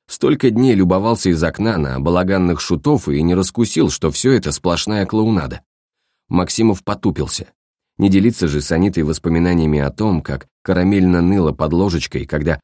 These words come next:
Афродита, чтобы ее леший забодал, павой выступала из рощицы. Мужской взгляд на женщину всегда пристрастен,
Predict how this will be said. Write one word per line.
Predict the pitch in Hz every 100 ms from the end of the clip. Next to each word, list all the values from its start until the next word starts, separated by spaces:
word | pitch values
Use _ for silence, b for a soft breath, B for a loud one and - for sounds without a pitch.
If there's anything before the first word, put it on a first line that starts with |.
| _
Афродита, | 95 - 82 78 113 69 - _ _
чтобы | - - 78
ее | 76 78
леший | 85 71 69
забодал, | 71 85 80 64 - _ _ _ -
павой | 101 76 69
выступала | 76 - 78 85 82 82
из | 78
рощицы. | 90 87 73 - - 76 - _ _ _ _
Мужской | 92 101 - 139 123
взгляд | 92 104 120 95
на | 85 80
женщину | 87 110 - 85 80
всегда | - 87 107 98
пристрастен, | 95 90 101 107 76 -